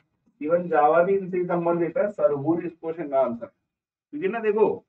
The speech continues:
जैसे मान लो एक state के तीन चार festival है, आपको चारों festival एक ही state के दे दिए और कह दिए, जैसे मान लो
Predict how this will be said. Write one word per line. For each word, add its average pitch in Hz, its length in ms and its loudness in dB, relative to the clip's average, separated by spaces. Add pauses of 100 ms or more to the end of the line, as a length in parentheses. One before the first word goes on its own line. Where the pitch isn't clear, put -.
(600)
जैसे 143 160 -4
मान 170 220 0
लो 185 60 0
एक 185 140 0
state 165 280 2
के 175 180 0
तीन 170 220 0
चार 165 200 4
festival 147 520 2
है, 90 80 -8 (960)
आपको 139 380 -2 (220)
चारों 170 320 8
festival 165 460 0
एक 160 140 0
ही 170 100 0
state 165 220 -2
के 165 160 2
दे 147 160 2
दिए 143 120 2
और 170 140 8
कह 147 160 2
दिए, 147 180 2
जैसे 151 240 0
मान 151 220 2
लो 175 140 8